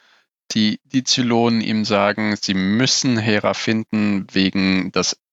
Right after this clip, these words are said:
ne, wegen, wegen, das ist die, äh,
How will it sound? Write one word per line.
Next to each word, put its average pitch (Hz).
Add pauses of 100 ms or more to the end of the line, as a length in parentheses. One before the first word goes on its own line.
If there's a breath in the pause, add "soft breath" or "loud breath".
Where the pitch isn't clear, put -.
(840)
ne, 107 (140)
wegen, 90
wegen, 87
das -
ist -
die, 87 (1400 loud breath)
äh, 123